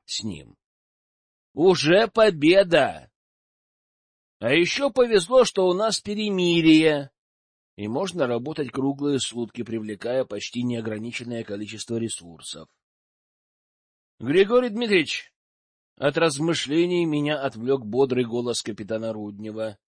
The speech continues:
Неожиданно я понял, что, как и у Петрушевского, у меня есть любимые изобретения, где дело стопорится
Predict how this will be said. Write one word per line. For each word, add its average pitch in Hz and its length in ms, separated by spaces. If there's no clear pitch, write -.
Неожиданно 185 680
я 175 340
понял, 247 400
что, 147 500
как - 360
и 151 80
у 143 100
Петрушевского, 139 960
у 107 100
меня 175 200
есть 208 280
любимые 202 640
изобретения, 165 580
где 143 180
дело 139 280
стопорится 131 880